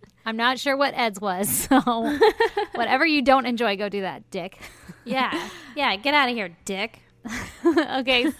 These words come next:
Speaker 1: So it was even stated that he would make threats that he would cut off parts of Stacy's body. Like, I don't know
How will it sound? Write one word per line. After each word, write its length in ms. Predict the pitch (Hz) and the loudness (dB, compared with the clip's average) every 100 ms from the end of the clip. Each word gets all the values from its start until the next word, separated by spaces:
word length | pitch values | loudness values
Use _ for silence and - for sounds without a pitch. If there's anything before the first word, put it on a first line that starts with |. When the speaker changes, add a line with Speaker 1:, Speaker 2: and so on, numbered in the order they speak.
| 349 370 - - - | -10 -12 -20 -20 -18
Speaker 1:
So 300 | - 311 269 | -2 0 2
it 100 | 262 | 2
was 200 | 302 262 | 2 2
even 340 | 277 262 320 320 | -4 -6 -6 -8
stated 540 | - 190 190 233 247 | -8 -6 -4 -4 -2
that 180 | 220 175 | -4 -6
he 200 | - 233 | -8 -4
would 140 | 220 | -4
make 220 | 208 190 - | -4 -8 -10
threats 580 | - 349 294 254 - - | -4 0 0 0 -6 -6
that 240 | 220 165 | -4 -4
he 180 | - 262 | -6 -6
would 240 | 240 220 | -4 -4
cut 240 | - 311 403 | -4 0 4
off 220 | 403 392 | 4 2
parts 320 | 330 302 - | -2 -2 -4
of 100 | 226 | -14
Stacy's 480 | - 254 254 - 208 | -8 -6 -6 -8 -10
body. 520 | 175 185 202 160 202 | -6 -2 -4 -4 -14
Like, 240 | 214 185 - | -8 -10 -8
I 100 | 208 | -10
don't 220 | 233 220 | -8 -8
know 280 | 233 208 202 | -6 -6 -8